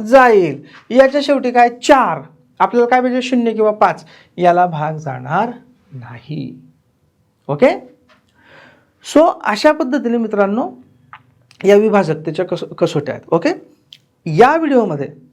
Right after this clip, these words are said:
आपण थांबू. पुढच्या व्हिडिओमध्ये आपण पुढच्या कसोट्या बघणार आहोत. ओके? आता तुम्ही काय करायचं की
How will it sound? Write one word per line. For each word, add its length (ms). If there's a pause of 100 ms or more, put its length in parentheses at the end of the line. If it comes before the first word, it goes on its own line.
(540)
आपण 280
थांबू. 360 (580)
पुढच्या 260
व्हिडिओमध्ये 380
आपण 180
पुढच्या 520
कसोट्या 360
बघणार 320
आहोत. 180 (380)
ओके? 180 (1800)
आता 200
तुम्ही 220
काय 200
करायचं 440 (240)
की 480